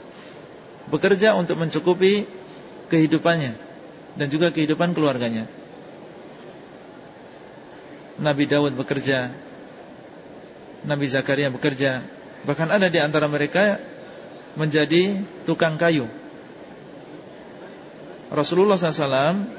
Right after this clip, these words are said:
beliau dulu pernah menjadi seorang penggembala kambing dan mendapatkan gaji dari apa yang beliau lakukan. Jadi para nabi yang mereka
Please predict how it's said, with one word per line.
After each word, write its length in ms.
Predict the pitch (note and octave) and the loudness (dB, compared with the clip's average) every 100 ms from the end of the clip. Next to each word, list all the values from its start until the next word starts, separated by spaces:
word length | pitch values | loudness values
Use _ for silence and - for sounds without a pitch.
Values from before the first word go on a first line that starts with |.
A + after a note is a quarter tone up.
| - | -2
beliau 160 | D#3 E3 | 2 4
dulu 180 | D#3 G3 | 4 4
pernah 160 | E3+ E3+ | 4 2
menjadi 320 | E3 D3+ D#3+ | 2 2 2
seorang 480 | E3+ C#3+ D#3 F3+ G3+ - - - - - - | 4 4 4 2 -2 -8 -16 -18 -18 -18 -8
penggembala 500 | - D3+ D3 C#3+ D3+ | -2 0 2 2 2
kambing 380 | D3 C3+ A#2+ A2 A2 - - - - - - - - - - - - - - - - - - | 0 -2 -2 -4 -6 -14 -18 -18 -18 -18 -18 -18 -18 -18 -18 -18 -16 -16 -16 -18 -16 -16 -6
dan 160 | C#3+ C#3+ | -2 0
mendapatkan 720 | C3+ C3+ D#3 D3+ E3 F3+ G3+ - - - | 0 2 2 2 2 2 0 -6 -14 0
gaji 280 | E3 F3 E3+ | 2 4 2
dari 180 | C#3+ C#3 D3+ | 2 2 2
apa 160 | D3 | 2
yang 160 | D#3 E3+ | 2 2
beliau 180 | D3 C3+ | 2 2
lakukan. 460 | A#2+ A2+ A#2+ G#2+ G#2+ - - - - - - - - - - - - - - - - - E3 D#3 - - - - - - - - - | 2 -2 -4 -6 -6 -14 -16 -18 -18 -18 -18 -18 -18 -18 -18 -18 -18 -18 -18 -18 -18 -18 -16 -16 -16 -18 -18 -18 -18 -18 -18 -18 -8
Jadi 160 | C#3+ E3+ | 0 4
para 240 | D#3+ D3+ | 4 4
nabi 320 | D3 D3+ D3 | 2 2 2
yang 80 | C#3 | 2
mereka 480 | D3 F3 E3+ D#3 | 2 0 2 2